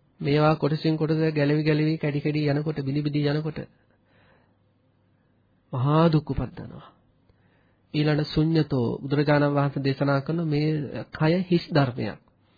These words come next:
හිස් ධර්මයක් කියන්නේ රූපයක් නැහැ කියන එක නෙවෙයි. සත්පුද්ගලාත්මත්වයෙන් හිස් මේ කය. ඊළඟ අනත්තතෝ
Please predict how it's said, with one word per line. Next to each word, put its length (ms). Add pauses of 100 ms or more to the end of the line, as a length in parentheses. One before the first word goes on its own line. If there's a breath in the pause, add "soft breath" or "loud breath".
(600 soft breath)
හිස් 140
ධර්මයක් 440
කියන්නේ 560
රූපයක් 420
නැහැ 260
කියන 180
එක 80
නෙවෙයි. 340 (720 soft breath)
සත්පුද්ගලාත්මත්වයෙන් 1500
හිස් 280
මේ 240 (100)
කය. 200 (420)
ඊළඟ 300
අනත්තතෝ 640